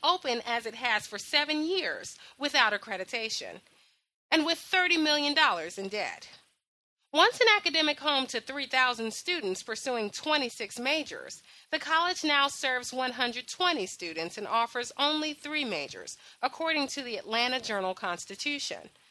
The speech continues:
Thankfully, not all H B C Us have encountered the most severe of these difficulties. Florida A and M University is one of a number of historically black institutions having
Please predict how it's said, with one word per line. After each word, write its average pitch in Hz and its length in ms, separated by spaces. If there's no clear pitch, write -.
Thankfully, 220 640
not 349 260
all 349 300
H 214 240
B 220 80
C 226 320
Us 226 80
have 277 160
encountered 294 540
the 196 80
most 190 320
severe 254 440
of 165 120
these 170 180
difficulties. 185 800
Florida 381 320
A 330 140
and 311 100
M 294 100
University 247 800
is 208 160
one 285 300
of 320 100
a 302 60
number 277 420
of 165 120
historically 277 580
black 262 280
institutions 247 840
having 277 480